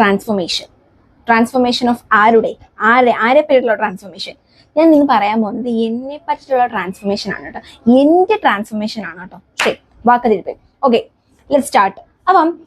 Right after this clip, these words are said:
ആ, നമുക്ക് അധികം, ആ, വള്ളിക്കെട്ടുകളില്ലാതെ കാര്യത്തിലോട്ടൊന്ന് കിടക്കാം. പക്ഷെ അതിനു മുമ്പ് എന്റെ ഫാമിലിയിലോട്ട്, അതായത് എന്റെ YouTube ചാനലിലോട്ട് പുതിയതായിട്ട് ആരെങ്കിലും ഈ വീഡിയോ കാണാൻ വന്നിട്ടുണ്ട് എന്നുണ്ടെങ്കിൽ just subscribe and click the bell icon, okay? So,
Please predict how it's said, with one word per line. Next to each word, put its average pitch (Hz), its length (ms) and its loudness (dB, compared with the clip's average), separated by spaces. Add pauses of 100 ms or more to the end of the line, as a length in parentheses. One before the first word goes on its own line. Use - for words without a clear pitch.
(160)
ആ, 262 460 6
നമുക്ക് 285 260 -4
അധികം, 285 560 0
ആ, 220 240 0
വള്ളിക്കെട്ടുകളില്ലാതെ 226 920 2
കാര്യത്തിലോട്ടൊന്ന് 220 640 -2
കിടക്കാം. 185 240 -18
പക്ഷെ 262 280 -2
അതിനു 277 240 4
മുമ്പ് 233 500 4 (380)
എന്റെ 254 220 6
ഫാമിലിയിലോട്ട്, 240 640 2
അതായത് 202 180 0
എന്റെ 220 160 -2
YouTube 220 260 -4
ചാനലിലോട്ട് 226 460 -2
പുതിയതായിട്ട് 359 520 4
ആരെങ്കിലും 277 460 2
ഈ 254 120 2
വീഡിയോ 240 300 2
കാണാൻ 226 360 -8
വന്നിട്ടുണ്ട് 214 520 -10
എന്നുണ്ടെങ്കിൽ 208 540 -4
just 220 280 -6 (540)
subscribe 214 640 0 (200)
and 226 100 -2 (1040)
click 277 220 2
the 226 120 4
bell 196 220 2
icon, 214 180 -4
okay? 320 160 -6 (920)
So, - 20 2